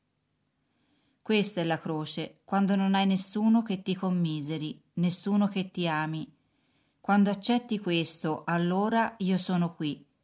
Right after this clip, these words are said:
allora non sei solo. Ancora una cosa, abbi il coraggio di consentire agli altri di aiutarti.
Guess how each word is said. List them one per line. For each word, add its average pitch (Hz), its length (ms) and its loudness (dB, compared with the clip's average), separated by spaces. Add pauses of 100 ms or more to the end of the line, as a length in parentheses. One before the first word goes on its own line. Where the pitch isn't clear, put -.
(220)
allora 190 440 2
non 165 200 0
sei 156 160 -6
solo. 147 560 -6 (1200)
Ancora 226 420 2
una 202 200 2
cosa, 156 580 -4 (680)
abbi 175 260 6
il 185 80 0
coraggio 202 480 4
di 185 100 0
consentire 185 640 0
agli 180 180 0
altri 175 360 2
di 170 80 -2
aiutarti. 160 880 -2